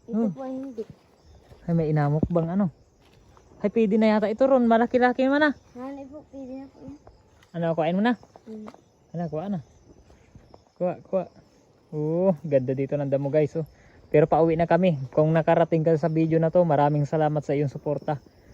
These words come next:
Speaker 2: Sana'y abangan nyo ang aking, ang aming susunod na episode, mga kagagamba. May kaka-, may kaabang-abang na mangyayari.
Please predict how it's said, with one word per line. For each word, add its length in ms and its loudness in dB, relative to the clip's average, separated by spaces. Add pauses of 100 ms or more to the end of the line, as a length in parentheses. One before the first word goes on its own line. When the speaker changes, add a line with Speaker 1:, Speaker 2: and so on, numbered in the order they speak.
(140)
Speaker 2:
Sana'y 320 0
abangan 360 -2
nyo 280 -2
ang 220 -12
aking, 580 -4 (240)
ang 180 -8
aming 420 -2
susunod 360 -4
na 120 -2
episode, 480 0 (280)
mga 220 -2
kagagamba. 580 2 (1160)
May 160 -2
kaka-, 420 -2
may 260 0
kaabang-abang 720 -2
na 280 0
mangyayari. 640 2